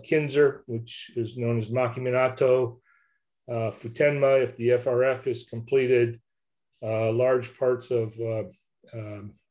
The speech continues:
uh, Camp Lester, uh, which is known as Camp Kauai in, in, uh,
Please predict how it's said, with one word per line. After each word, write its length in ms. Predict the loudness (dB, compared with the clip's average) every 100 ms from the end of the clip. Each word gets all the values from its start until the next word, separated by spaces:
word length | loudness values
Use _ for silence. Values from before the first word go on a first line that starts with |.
| _ _ _ _ -20 _ _ _ _ -10
uh, 280 | -10 -8 -12 -4
Camp 280 | -2 0
Lester, 680 | 2 2 2 2 4 2 -4 _ _ _ _ _ _
uh, 60 | -12
which 220 | -10 -10
is 120 | -10 -6
known 200 | -4 -4
as 120 | -6
Camp 340 | -6 -6 -6 -10
Kauai 520 | 0 2 4 2 2 0
in, 220 | -2 -6
in, 300 | -8 -6 -4
uh, 220 | -4 -6